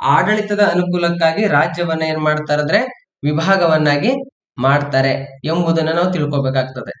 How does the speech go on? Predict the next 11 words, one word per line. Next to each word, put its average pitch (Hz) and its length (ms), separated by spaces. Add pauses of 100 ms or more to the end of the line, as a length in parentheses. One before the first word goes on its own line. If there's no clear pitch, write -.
(280)
ಹಾಗಾದ್ರೆ 208 760
ಇವರ 254 460 (220)
ಒಂದು, 233 400
ಆ, 180 220 (400)
ಆಡಳಿತದ 220 380
ಸಂದರ್ಭದಲ್ಲಿ, 170 800 (240)
ಶಾತವಾಹನರ 208 600
ಆಡಳಿತದಲ್ಲಿ 175 840 (320)
ಮುಖ್ಯ 226 340
ಅಧಿಕಾರಿಗಳು 196 600
ಯಾರ್ಯಾರಿದ್ರು, 165 720